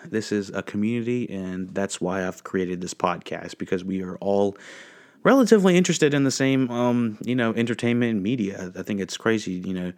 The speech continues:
despite, um, you know, all the things that we go through, all the, you know, trials, tribulations, all our differences, but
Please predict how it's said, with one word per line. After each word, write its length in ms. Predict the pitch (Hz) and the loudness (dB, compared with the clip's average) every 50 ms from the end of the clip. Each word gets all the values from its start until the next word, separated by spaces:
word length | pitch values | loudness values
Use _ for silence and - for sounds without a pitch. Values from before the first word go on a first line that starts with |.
| - - - - - _ | -14 -20 -20 -20 -20 _
despite, 560 | - 101 - - - 104 101 98 98 - 90 95 | -10 -8 -6 -4 0 0 2 2 0 -2 -4 -8
um, 280 | 95 92 92 92 87 - - - - - - - - - _ _ | -8 -8 -8 -8 -10 -12 -16 -20 -20 -20 -20 -20 -20 -20 _ _
you 100 | - 98 | -4 -2
know, 400 | 95 95 95 92 92 90 98 - - _ _ _ _ _ _ _ - - | 0 0 0 0 0 -2 -4 -6 -12 _ _ _ _ _ _ _ -8 0
all 220 | - 117 117 120 113 | 2 4 6 6 4
the 100 | 104 101 | 2 0
things 380 | - - 113 107 104 101 92 | 0 0 2 2 2 0 0
that 100 | - 101 | -2 -2
we 140 | 92 95 98 | -2 -2 -2
go 220 | 90 98 98 95 92 | 0 2 2 0 0
through, 320 | - - 98 98 101 101 | -2 -4 -2 0 0 2
all 220 | 98 98 101 98 | 2 2 0 0
the, 200 | 92 92 98 95 | -2 -2 -4 -4
you 180 | 90 - 95 92 | -4 -6 -8 -8
know, 160 | 92 92 92 | -8 -8 -8
trials, 480 | 90 - - 107 98 98 98 98 98 - | -6 -4 -2 0 0 2 0 0 -2 -2
tribulations, 760 | - - 107 95 101 101 92 98 95 95 - - 101 98 101 | 0 0 0 0 0 0 2 2 0 0 -2 -4 -4 -2 0
all 180 | 95 98 98 | 0 0 2
our 100 | 98 95 | 0 0
differences, 680 | 92 98 101 92 - 95 95 92 - - 101 98 104 | 0 -2 -2 -2 -4 -4 -6 -6 -4 -2 -2 -2 -2
but 240 | 104 - 104 104 - | -2 0 0 0 -2